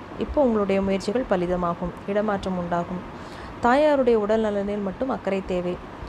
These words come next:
வீடு, வாகன வகையிலும் சில செலவுகள் இருக்கும். அதோடைய மெயின்டெனன்ஸ்க்கு இதுக்கெல்லாம் கொஞ்சம் செலவு பண்ண வேண்டியிருக்கும். தொழில் வகையில் ஏதேனும் முயற்சி செய்வதாக இருந்தால் இப்போ உடனே அதை நீங்க, அ, செய்யுங்க. நல்ல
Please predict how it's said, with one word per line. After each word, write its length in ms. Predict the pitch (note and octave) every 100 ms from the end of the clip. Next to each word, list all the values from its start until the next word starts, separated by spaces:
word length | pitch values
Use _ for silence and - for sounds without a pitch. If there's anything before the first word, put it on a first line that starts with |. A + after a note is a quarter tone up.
| - -
வீடு, 300 | A#3+ C#4+ D4+
வாகன 400 | B3+ A3 B3 C#4
வகையிலும் 460 | A#3+ A3 A3+ G3+ A#3+
சில 180 | B3+ A#3+
செலவுகள் 540 | A#3 A3 B3+ C4 A#3
இருக்கும். 300 | G3 - F#3 F#3
அதோடைய 220 | G3 G3+ G3+
மெயின்டெனன்ஸ்க்கு 520 | G#3 A3 A3 G#3+ G3+ G#3+
இதுக்கெல்லாம் 380 | G3 F#3+ G#3
கொஞ்சம் 220 | A3+ G3+ G3+
செலவு 240 | G#3 G3+
பண்ண 200 | G3 F#3+
வேண்டியிருக்கும். 500 | F3+ F3 F3 F3 F#3 - - - - - -
தொழில் 300 | C4 C4+ E4
வகையில் 380 | C#4+ C4 C#4 C#4
ஏதேனும் 400 | A#3 A#3 A#3+ B3
முயற்சி 260 | A3 A3 B3
செய்வதாக 500 | A3+ G#3 G#3 G#3 G#3+
இருந்தால் 540 | F#3+ F#3 F#3 G3+ D4
இப்போ 220 | A3+ C#4
உடனே 400 | B3 G#3 A3+ C4
அதை 200 | A#3+ G3
நீங்க, 320 | G3+ F#3 A3+ E4 - - -
அ, 40 | G3 F#3+ F#3 F#3
செய்யுங்க. 340 | G3 G3 G3 F#3+ G#3+
நல்ல 220 | G#3